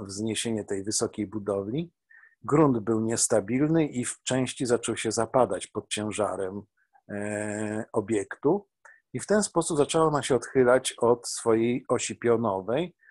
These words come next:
osiągając tam na samym szczycie, e, wychylenie rzędu, zdaje się, pięciu metrów czy sześciu, a więc całkiem sporo. W gruncie rzeczy, e, m, według wszelkich prawideł powinna się już ona zawalić,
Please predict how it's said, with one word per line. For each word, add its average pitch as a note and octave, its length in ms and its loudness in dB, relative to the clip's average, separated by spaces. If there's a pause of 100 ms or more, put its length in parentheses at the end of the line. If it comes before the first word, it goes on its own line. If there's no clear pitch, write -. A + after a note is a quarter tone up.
(200)
osiągając C3 720 2
tam A2 180 0
na A2 100 -2
samym A2 460 -2
szczycie, C3 680 -2 (420)
e, A2 300 2
wychylenie A#2 720 2
rzędu, A2 360 -2
zdaje G#2 240 0
się, G#2+ 180 -2
pięciu A2 440 -2
metrów A2+ 520 -4
czy - 140 -12
sześciu, - 640 -6 (560)
a A2 120 -2
więc A2+ 240 -2
całkiem A2+ 380 -2
sporo. G#2 720 2 (460)
W A#2+ 80 -2
gruncie D#3 440 4
rzeczy, F#3 340 0
e, A#2+ 220 0 (640)
m, A2+ 400 -2
według A2 340 2
wszelkich B2 500 0
prawideł A2 480 2
powinna A#2 440 -2
się A#2 140 0
już A2+ 220 2
ona A2 200 0
zawalić, A#2 800 0